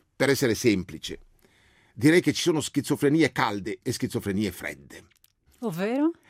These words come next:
Speaker 1: Ovvero la schizofrenia calda è la schizofrenia produttiva, quella che produce grandi deliri, quelle che, eh, produce le allucinazioni, quindi il disturbo della percezione, quella che in qualche modo è, è quello che noi immaginiamo essere lo schizofrenico,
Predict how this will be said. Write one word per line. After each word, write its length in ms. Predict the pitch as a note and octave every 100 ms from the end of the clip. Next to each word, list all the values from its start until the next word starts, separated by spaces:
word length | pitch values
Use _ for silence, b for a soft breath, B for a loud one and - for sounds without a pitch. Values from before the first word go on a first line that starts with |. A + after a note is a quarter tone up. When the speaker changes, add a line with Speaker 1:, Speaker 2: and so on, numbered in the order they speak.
| b
Speaker 1:
Ovvero 320 | - G3+ A3+ E3
la 80 |
schizofrenia 600 | E3 G3 F#3 F#3 A3 G3
calda 320 | - G#3 G3 D3+
è 40 |
la 80 | B2+
schizofrenia 560 | - A#2+ B2+ C3+ E3+
produttiva, 760 | - C#3+ B2+ A#2 - A#2 D#2 - - _ _
quella 180 | - A2+
che 100 | A#2
produce 420 | - G#2+ A#2 G#2+
grandi 340 | E2+ G2 G2 G2
deliri, 520 | F2 A2 A2 E2 - _ b b b b b
quelle 320 | - G#2+ A2 G#2
che, 560 | G#2+ G#2 G#2 G2 F#2 b
eh, 120 | - -
produce 420 | A#2 G#2 A2 G#2
le 100 | G2
allucinazioni, 840 | G2 F#2 F#2+ F#2+ - C#3 C#3 G2+
quindi 240 | - F#2 F#2+
il 60 |
disturbo 360 | E2 E2+ G#2 F#2
della 180 | F2+ D#2+
percezione, 760 | F#2 - G2+ D#3 D#3 G2+ C#2 _ B B B B B B B B B B
quella 300 | - E3 D#3
che 100 | -
in 180 | C3 B2+
qualche 300 | D3 C3+ C#3+
modo 300 | C#3 D#3+ C#3+
è, 280 | E3+ A2 A2
è 120 | -
quello 200 | - D3
che 120 | C3+
noi 200 | A#2 C3 G#2
immaginiamo 680 | C3 A#2 A2+ G#2+ A2+ A2
essere 420 | A2 A2 - F#2+ F#2+
lo 100 | F2+
schizofrenico, 840 | - F#2 F#2+ - F2+ E2 - -